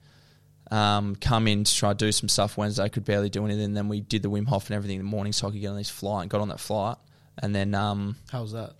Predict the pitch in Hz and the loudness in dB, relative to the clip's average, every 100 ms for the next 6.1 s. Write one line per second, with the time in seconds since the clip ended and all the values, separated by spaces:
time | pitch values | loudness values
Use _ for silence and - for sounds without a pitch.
0 | - - - - - - 139 139 151 156 | -20 -20 -20 -20 -18 0 2 6 6 6
1 | 135 131 127 117 143 156 151 - 147 147 | 4 4 4 6 4 4 2 4 4 6
2 | 156 - 123 104 95 120 135 - 110 123 | 4 2 2 4 4 4 4 4 4 2
3 | - - 110 104 104 - - 104 90 - | -2 -6 -2 -2 0 -2 -2 -2 -2 -8
4 | _ - - _ _ - - _ _ _ | _ -20 -20 _ _ -20 -20 _ _ _
5 | - 110 104 123 - - - - 135 127 | -4 0 2 0 -6 -14 -12 -2 0 0
6 | - | -2